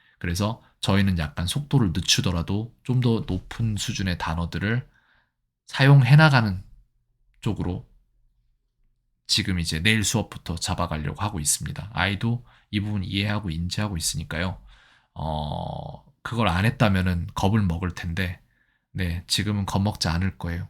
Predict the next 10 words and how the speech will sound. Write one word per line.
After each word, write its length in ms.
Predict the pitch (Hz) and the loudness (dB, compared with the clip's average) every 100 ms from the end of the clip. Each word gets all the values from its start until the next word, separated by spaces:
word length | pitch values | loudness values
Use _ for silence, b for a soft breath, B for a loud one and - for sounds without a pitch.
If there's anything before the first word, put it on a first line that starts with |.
| _ | _
그래서 340 | - 87 95 | -8 -2 -2
오늘 260 | 98 104 113 | -2 -2 -4
꼭 180 | 117 - | -4 -4
필요한 340 | - 151 147 | 0 4 4
부분을 260 | 135 107 95 | 4 0 -2
하지 240 | 131 143 | 0 0
않았나, 480 | 85 85 85 87 - b b b b | 0 -2 -2 -4 -8 b b b b
꼭 160 | - 135 | -6 -4
필요한 340 | - 156 147 | 2 6 6
부분이 600 | 110 87 92 104 123 139 | 4 0 -2 0 0 -2